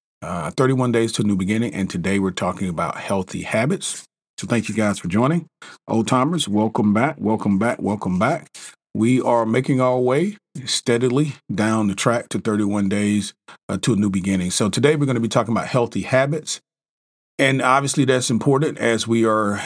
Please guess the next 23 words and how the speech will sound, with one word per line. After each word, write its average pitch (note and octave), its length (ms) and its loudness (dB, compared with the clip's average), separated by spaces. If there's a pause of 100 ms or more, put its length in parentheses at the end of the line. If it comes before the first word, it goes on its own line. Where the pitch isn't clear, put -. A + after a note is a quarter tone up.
setting A#2 340 2
off A2+ 220 0
on G2+ 80 2
a G2+ 40 2
new G#2 120 4
year. C3 360 4 (220)
<clears throat> D3 320 -4
We A2+ 100 4
want A#2 220 2
to A2+ 100 -2
start G#2+ 240 0
off A#2 200 0
on G#2 40 0
the G2 80 0
right G2 240 -2
foot. - 360 0
Our G2 500 0
habits A#2+ 500 -2
in G#2+ 120 0
terms A2 280 0
of F2+ 120 -4
our E2+ 120 -2
health F#3+ 440 0